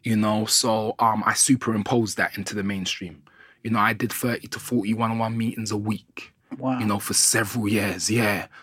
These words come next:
Speaker 1: I've shaked a lot of hands, <laughs> you know? So, I mean, yeah, there's definitely some intention,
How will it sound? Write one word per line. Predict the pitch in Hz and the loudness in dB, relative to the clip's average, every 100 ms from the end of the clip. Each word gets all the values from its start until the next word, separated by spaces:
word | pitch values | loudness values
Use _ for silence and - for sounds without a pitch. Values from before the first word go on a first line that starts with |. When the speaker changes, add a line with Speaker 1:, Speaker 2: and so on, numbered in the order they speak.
| - | -6
Speaker 1:
I've | - | -2
shaked | - 139 - - | 2 0 0 -4
a | |
lot | 110 143 | -2 -2
of | 127 - | -2 -2
hands, | 147 123 117 101 - - - - - | 0 0 -2 -4 -10 -6 -2 0 0
<laughs> | 113 | 4
you | 190 139 | 4 4
know? | 202 147 | 2 2
So, | 139 - 147 139 131 - - - - | 0 2 4 4 2 -4 -14 -8 -2
I | 139 | 0
mean, | 147 151 | 2 4
yeah, | 156 | 2
there's | 127 127 | 2 -2
definitely | 151 - 135 113 123 | -2 -2 -6 -4 -4
some | 127 120 | -2 -2
intention, | 113 104 139 135 - 151 | -2 0 -2 -2 -2 0